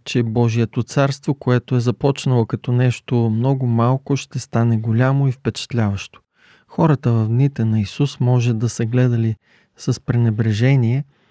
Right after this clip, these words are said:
на прашния странстващ проповедник от Галилея с неговата група ученици,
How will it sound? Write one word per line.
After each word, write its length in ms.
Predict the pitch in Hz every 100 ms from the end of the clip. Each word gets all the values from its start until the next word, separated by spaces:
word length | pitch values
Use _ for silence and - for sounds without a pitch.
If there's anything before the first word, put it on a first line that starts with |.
| _ -
на 160 | 123
прашния 600 | 110 117 107 - 120 113
странстващ 840 | 104 - 120 123 117 - 131 113 -
проповедник 760 | - - 131 123 131 123 110 131
от 140 | 120
Галилея 600 | 117 110 110 127 156 147
с 320 | - - -
неговата 640 | 120 110 107 107 - 104
група 380 | 101 127 131 -
ученици, 600 | 113 - 123 160 160 113